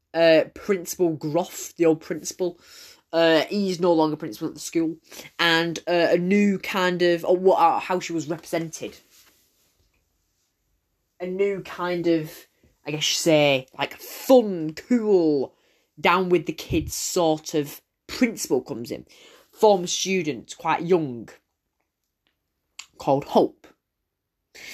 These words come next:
Starts off cool, starts off nicely. She's kind of there to, you know, shut down the, um, the, uh,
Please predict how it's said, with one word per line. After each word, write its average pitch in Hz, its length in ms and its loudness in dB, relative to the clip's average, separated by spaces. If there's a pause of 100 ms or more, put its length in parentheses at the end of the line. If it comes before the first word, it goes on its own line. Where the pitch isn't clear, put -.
(120)
Starts 277 460 4
off 262 160 0
cool, 262 420 -2
starts 214 380 -4
off 208 160 -6
nicely. 208 480 -6 (220)
She's 240 400 2
kind 226 300 0
of 185 120 0
there 202 240 2
to, 196 300 0
you 165 160 0
know, 170 600 4 (760)
shut - 520 4
down 165 640 -2
the, 151 300 2
um, 135 1040 -2 (1600)
the, 160 540 -2 (960)
uh, - 380 -12